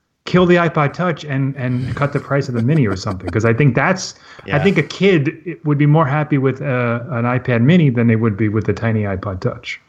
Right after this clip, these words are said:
Speaker 2: That's true, but I think, uh, I think it's, uh,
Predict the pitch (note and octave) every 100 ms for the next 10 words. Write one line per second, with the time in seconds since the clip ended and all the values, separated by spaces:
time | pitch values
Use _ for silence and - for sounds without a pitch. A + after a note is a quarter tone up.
0 | _ _ _ _ _ - - - A2 G2+
1 | B2+ C3+ - - C3+ A#2 A2 B2+ - _
2 | A#2+ A2 G2 A#2 G#2+ - G#2+ G2 F#2+ F#2
3 | - A#2 A#2+ A2 G#2+ - - - - -
4 | -